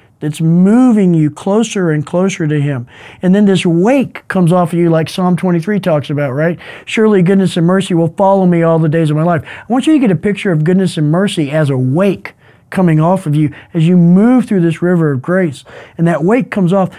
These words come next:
and it affects everybody in your path. And so God is glorified when you set your heart and your mind on Him, Colossians three. His river of grace is moving you. Your efforts are to steer towards that place where you've set your mind and your heart.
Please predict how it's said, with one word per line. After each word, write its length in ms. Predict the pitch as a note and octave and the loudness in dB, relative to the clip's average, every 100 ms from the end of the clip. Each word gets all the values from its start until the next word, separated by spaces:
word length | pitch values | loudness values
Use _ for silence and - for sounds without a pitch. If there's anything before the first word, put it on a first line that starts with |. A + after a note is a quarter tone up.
| - | -10
and 100 | E3+ | -2
it 100 | E3+ | 0
affects 460 | E3 D#3+ A#3 A3+ - | 0 -2 -4 -4 -2
everybody 460 | G#3 F#3+ F3+ E3 D#3+ | -2 0 0 0 0
in 100 | D3 | -2
your 100 | C3 | -4
path. 440 | - D#3 A#2+ - _ _ _ _ _ - - | -6 -6 -6 -12 _ _ _ _ _ -20 -10
And 100 | D#3+ | -4
so 100 | F3+ | -2
God 280 | E3 A#3 C4+ | 0 2 2
is 140 | F3 | 0
glorified 500 | D#3 G#3 G#3+ E3 D#3+ | 0 0 0 0 0
when 160 | D#3 D#3+ | 0 0
you 60 | |
set 260 | D#3+ - D#3+ | -2 -4 -6
your 140 | F3 | -6
heart 260 | D3 G3 E3+ | -4 -4 -2
and 80 | D3+ | 0
your 100 | D#3+ | 0
mind 340 | D#3 E3+ E3+ | 2 0 0
on 140 | D3+ D3 | 0 0
Him, 260 | E3+ C3 | 0 -2
Colossians 540 | C3 E3 E3 D#3 D3+ - | -2 0 0 -2 -6 -4
three. 320 | E3 B2 G#2 _ _ _ - - - - _ _ | -4 -6 -10 _ _ _ -20 -20 -20 -20 _ _
His 260 | - F3 D#3 | -4 0 0
river 440 | E3+ A3+ C#4+ G#3+ | 2 2 2 2
of 140 | D#3 C#3 | 0 -2
grace 380 | F#3 A3 A3 | -2 0 0
is 160 | E3 C#3+ | 0 0
moving 540 | D3+ E3 G#3+ A#3 F3 | 2 4 4 2 2
you. 220 | C#3+ C3 B2+ | 0 -2 -2
Your 220 | F#3 A#3 | -2 0
efforts 760 | - G3+ A#3 - C3+ - - - _ _ _ | 0 0 -2 -4 -6 -6 -16 -16 _ _ _
are 140 | E3 | -2
to 100 | D#3+ | 0
steer 540 | D3 - - A3 A#3 A3+ | 0 -6 -4 0 2 0
towards 760 | A3 - G3+ G#3 F#3 B2+ - _ _ _ | -2 -4 0 2 0 -2 -8 _ _ _
that 240 | - D3 - | -8 -8 -4
place 300 | G#3 G3+ G3+ | -2 -2 0
where 100 | E3+ | 0
you've 140 | E3 | 0
set 260 | - F#3 - | -2 -4 -2
your 100 | E3 | -2
mind 280 | E3+ E3 | 0 0
and 80 | D3+ | -2
your 140 | C#3+ C3 | -4 -4
heart. 360 | F3+ F3 - | -2 -2 -4